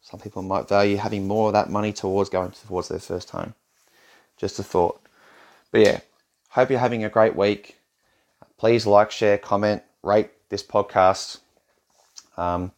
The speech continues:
I'll be dropping more and more gold nuggets, um, as often as I can.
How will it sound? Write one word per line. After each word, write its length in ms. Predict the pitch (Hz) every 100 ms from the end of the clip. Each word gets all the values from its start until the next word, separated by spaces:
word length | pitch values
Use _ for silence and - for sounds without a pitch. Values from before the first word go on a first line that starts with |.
| _ - - _
I'll 140 | - 90
be 100 | 92
dropping 360 | 98 95 95
more 220 | 101 104 98
and 100 | 98
more 180 | 95
gold 260 | 98 98 95
nuggets, 520 | 98 95 - - - - _ _ _ _ -
um, 360 | - 50 50 - _ _ - _ _ _ -
as 100 | 95
often 260 | 98 101 98
as 160 | 92
I 60 | 92
can. 360 | - 90 90